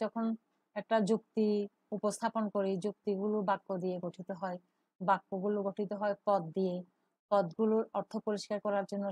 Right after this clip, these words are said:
সেগুলো সংজ্ঞা দিতে হয়, সেগুলো কোন, এ, শ্রেণীর অন্তর্ভুক্ত তার জন্য আমাদের শ্রেণীকরণের দরকার, সেগুলো, এ, যে সমস্ত প্রাকৃতিক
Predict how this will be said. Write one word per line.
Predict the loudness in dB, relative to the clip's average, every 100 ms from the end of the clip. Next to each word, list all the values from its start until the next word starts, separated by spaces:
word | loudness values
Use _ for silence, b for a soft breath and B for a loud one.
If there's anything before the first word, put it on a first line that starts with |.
| -6
সেগুলো | -6 -4 -4 -4
সংজ্ঞা | -2 -2 -4
দিতে | -4 -4
হয়, | -4 -6 -10 _ _ _ _ -6
সেগুলো | -2 0 0 0 -2 -8 _ _ _ -2
কোন, | 0 2 -2 _ -10 -6 -4
এ, | -2 -4 -2
শ্রেণীর | 2 4 2
অন্তর্ভুক্ত | 0 -4 -4 -4 -2 0
তার | 0 0
জন্য | -2 -2 -2
আমাদের | -2 -4 -4
শ্রেণীকরণের | -2 -4 -2 -4 -4 -6
দরকার, | -4 -4 -4 -8 _ _ _ _ _ -6
সেগুলো, | -2 0 2 0 -2 _ _ _ 0
এ, | 2 2 0
যে | -2 0
সমস্ত | -2 -2 0 2 2 0 _ _ _ _ -20 0
প্রাকৃতিক | 2 2 -2 -4